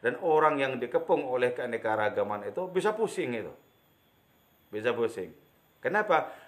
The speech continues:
Karena berhadapan dengan berbagai macam persoalan. Setiap entitas bisa mendatangkan persoalannya masing-masing. Tapi kalau kita kembali kepada asal-usul keanekaragaman itu, substansi tadi,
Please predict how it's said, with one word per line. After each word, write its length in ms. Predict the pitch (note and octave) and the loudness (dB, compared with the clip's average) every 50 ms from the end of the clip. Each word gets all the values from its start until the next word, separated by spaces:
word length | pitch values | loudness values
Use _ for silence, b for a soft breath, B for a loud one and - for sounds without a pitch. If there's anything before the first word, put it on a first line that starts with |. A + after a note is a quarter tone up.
| B _ | B _
Karena 320 | - B2 B2 B2+ C3 C3 A#2+ | -2 -2 0 0 -2 -2 -2
berhadapan 800 | A#2+ A#2+ A#2 A#2 A#2 A2+ A2 A2 G#2 G#2 - F#3 F#3 F3+ D#3+ C#3 | -2 -2 0 0 0 0 0 0 -2 -2 0 0 0 0 -2 -4
dengan 400 | B2 B2+ B2 B2 C3 C#3+ D3 C3+ A#2+ | -2 -2 -2 0 -2 -2 -2 -2 -2
berbagai 480 | B2 B2 A#2+ A2+ A#2 A2+ - B2 A#2+ A#2+ | -2 -2 0 0 -2 0 2 2 0 0
macam 320 | A2+ A2+ A2 - A2+ G#2+ | 0 -4 -4 -4 -6 -4
persoalan. 640 | G#2 A2 G#2 G#2 - A#2 - A2+ G#2+ G2+ F#2+ F#2 F2+ B B B B - | -4 -6 -6 -6 -8 -8 -8 -6 -6 -6 -6 -8 -10 B B B B -20
Setiap 560 | - - F#3 F3+ E3+ - - D3+ - - - | -6 -2 -2 -2 0 2 2 2 2 2 -2
entitas 480 | C3 B2+ - - G#2 - C3 C3 B2+ C3 | -4 -4 -2 -4 -2 0 0 0 0 -2
bisa 160 | B2+ A#2+ C#3 | -4 -4 -4
mendatangkan 640 | B2+ B2+ A#2+ A2+ A2 A2 A2 G#2 - E3 - - - | -4 -2 -2 -2 -2 -2 -2 -4 -4 -4 -4 -2 -4
persoalannya 560 | C3+ A#2+ G#2+ A#2+ A2+ A2 G#2+ A2 A2+ A#2 A2 | -4 -4 -4 -6 -6 -6 -4 -4 -4 -6 -6
masing-masing. 560 | A2+ G#2+ G#2+ G2+ G2+ G2+ F#2+ - - D#2 C#2+ - _ _ _ _ _ _ _ _ _ _ _ _ _ _ _ _ B B B B B B B B - | -6 -6 -6 -8 -8 -8 -10 -12 -14 -16 -16 -18 _ _ _ _ _ _ _ _ _ _ _ _ _ _ _ _ B B B B B B B B 2
Tapi 160 | E3+ F3 A#3+ A#3+ A#3+ | 4 4 6 6 6
kalau 240 | A#3 A3 A3 G3 | 6 6 6 6
kita 160 | G#3+ G3+ G#3+ G#3 | 4 4 2 2
kembali 480 | G#3+ G#3 F#3 F3 F#3 F#3 G3 G#3 G3+ | 0 0 4 6 8 8 8 6 4
kepada 400 | G#3 G3+ E3+ F#3+ F#3 G3 F#3 F3 | 2 2 2 2 2 2 0 -2
asal-usul 480 | E3+ E3 F3 F#3 F3+ E3+ - F#3 F3 - | 0 0 0 0 -2 -2 -2 -4 -4 -4
keanekaragaman 880 | F#3+ F3 D#3+ E3 D#3 E3 E3 D#3 D#3 D3+ D3+ D3+ D3 D3 D#3 D#3 - | -4 -4 -4 -2 0 2 2 2 2 2 2 2 2 2 2 0 -2
itu, 320 | - - - B2 C3+ - - - - _ _ - | -2 -2 -2 -2 -2 -2 -6 -14 -20 _ _ -12
substansi 640 | - E3 B2+ A#2+ - - D3+ C#3 C#3 D#3 D#3 D3 | -12 -10 -10 -2 2 2 2 2 2 -2 -2 -2
tadi, 400 | - C3 B2 - - B2 C3+ G3 | -2 -2 -4 -4 -6 -8 -8 -8